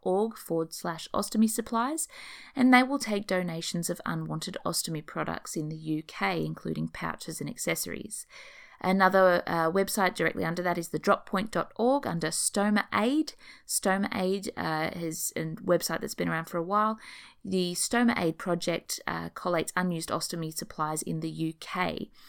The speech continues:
And so if you are listening from the U K and you've got some unused or unwanted ostomy supplies, you can actually donate them through the links on the Stoma Aid website.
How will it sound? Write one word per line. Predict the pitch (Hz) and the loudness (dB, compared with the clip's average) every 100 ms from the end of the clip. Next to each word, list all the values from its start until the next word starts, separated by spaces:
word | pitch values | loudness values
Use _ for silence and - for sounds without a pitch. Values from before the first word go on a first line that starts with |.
| - - - | -16 -16 -4
And | 160 165 | -2 0
so | - | 2
if | 160 160 | 2 2
you | 180 180 175 175 180 | -4 -2 -2 -2 -2
are | 165 160 165 | 0 0 0
listening | 170 - 180 | -2 -2 -4
from | 175 170 | -2 -4
the | |
U | 175 | -4
K | 175 180 175 | -6 -6 -4
and | 160 | -6
you've | 160 | -4
got | - - | -6 -4
some | 156 156 - | -6 -6 -6
unused | 165 165 160 160 165 - | -6 -4 -4 -4 -4 -4
or | - - | -6 -6
unwanted | 151 156 180 202 208 - | -6 -2 0 0 -2 -2
ostomy | 190 - 202 196 | -4 -2 -6 -6
supplies, | 185 - 180 175 185 - - - - - - | -10 -4 0 0 0 -6 -12 -18 -18 -16 -2
you | 185 | -2
can | 185 - 170 | -2 -4 -4
actually | 160 - 180 | -4 -2 -2
donate | 165 151 156 156 - | 0 -2 -2 -6 -8
them | 156 | -10
through | - 170 | -6 -4
the | 160 | -2
links | 156 143 - | -2 -2 -4
on | - 156 | -6 -6
the | 151 | -6
Stoma | - - 151 151 | -6 -4 -6 -6
Aid | 156 143 | -6 -4
website. | 156 156 - 156 - - | -2 -2 -4 -6 -8 -8